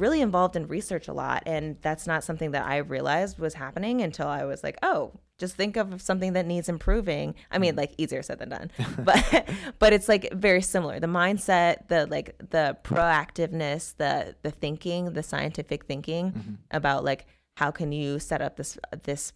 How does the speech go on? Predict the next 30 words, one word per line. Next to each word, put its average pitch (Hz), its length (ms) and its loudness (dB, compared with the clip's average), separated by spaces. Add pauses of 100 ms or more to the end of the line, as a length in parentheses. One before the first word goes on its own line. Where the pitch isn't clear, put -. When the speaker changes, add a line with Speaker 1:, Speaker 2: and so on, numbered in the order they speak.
Speaker 1:
problem 135 540 -4
so 139 180 -4
that 139 220 -4
it, - 180 -12
you 135 120 -10
can 135 140 -8
see 139 240 -8
what 127 140 -10
the - 120 -10
outcomes 131 400 -8
are 139 260 -2
and 147 120 -4
Speaker 2:
Mm-hmm. - 80 -6
Speaker 1:
compare. 151 520 -2 (100)
Speaker 2:
Mm-hmm. 117 260 -12
Speaker 1:
That, 147 240 2
I 156 60 -2
think, 143 180 -6
is 135 100 -8
very 123 200 -6
similar 127 340 -8
to - 340 -6
the - 100 -18
stuff - 260 -12
I - 40 -12
was - 100 -12
doing - 180 -12
in - 80 -12
marketing. - 420 -14 (280)
Speaker 2:
Wow. 107 280 -8